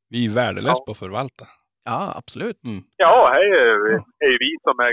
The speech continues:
Speaker 2: ganska dåliga.
Speaker 1: Ja, jag, jag menar det.
Speaker 2: Så hej som har sagt tusen gånger då, att det är ju vårat ansvar. Men
Speaker 1: Ja.
Speaker 3: Ja.
Speaker 2: det är ju inte så lätt heller när det piskas på heller.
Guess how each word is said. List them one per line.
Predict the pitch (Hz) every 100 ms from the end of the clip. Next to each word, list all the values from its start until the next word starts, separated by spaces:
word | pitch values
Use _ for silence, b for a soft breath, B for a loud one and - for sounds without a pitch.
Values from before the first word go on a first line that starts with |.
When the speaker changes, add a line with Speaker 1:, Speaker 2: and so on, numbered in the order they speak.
| 113
Speaker 2:
ganska | 107 - 110
dåliga. | 110 117 120
Speaker 1:
Ja, | 127 147 151
jag, | 139 -
jag | 135
menar | 151 156
det. | 107 107
Speaker 2:
Så | 123 123
hej | 123 127
som | 123
har | 113 127
sagt | 117 -
tusen | 123 113 117
gånger | 107 113 117
då, | 117 113
att | -
det | 110
är |
ju | 107
vårat | 110 120 117 107
ansvar. | 107 _ 120 117 110 _
Men | 110 - _ _ 107
Speaker 1:
Ja. | 95 - -
Speaker 3:
Ja. | 156 135 - _ _ _
Speaker 2:
det | 175
är |
ju | 175
inte | 175 175
så |
lätt | 170 151 170
heller | 185 175
när | 165
det | 156
piskas | - 160 - 147 -
på | 170 165 139
heller. | 143 120